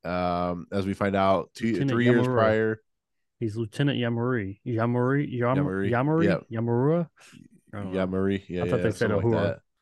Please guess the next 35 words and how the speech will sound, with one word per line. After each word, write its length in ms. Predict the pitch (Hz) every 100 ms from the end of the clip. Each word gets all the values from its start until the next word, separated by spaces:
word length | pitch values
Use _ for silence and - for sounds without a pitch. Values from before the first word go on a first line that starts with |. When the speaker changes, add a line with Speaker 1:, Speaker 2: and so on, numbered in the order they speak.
| _ 95
Speaker 1:
<laughs> 20 | 95 92
Uhura. 280 | - 85 90 - -
I 40 |
mean, 200 | 113 127
Leonard 200 | 123 135
Nimoy 280 | 135 135 127
is 140 | 135 123
in 80 | 107
this 120 | 101
episode, 440 | 123 101 85 87
so 120 | 87
you 140 | 87 90
never 220 | 90 92
know. 300 | 92 95 85 - _ 85
Um, 600 | 101 98 95 95 95 - _
but 240 | 117 160 175
basically, 540 | 214 226 165 147 135
he, 300 | 123 143 139
he 220 | 120 143 143
is 140 | 127
a, 280 | 120 120 101
he's 420 | 107 135 - - -
confused 420 | 110 98 156 165
about 200 | 139 127
where 160 | 117 113
he 200 | 107 95
is. 420 | 95 98 95 - _
He 180 | 95 107
sees 240 | 104 143 139
all 140 | 127
these 200 | 120 110
new, 520 | 107 110 107 107 104 - _ _
you 120 | 104
know, 280 | 101 101 98
soldiers, 960 | 92 117 110 101 104 98 98 98 95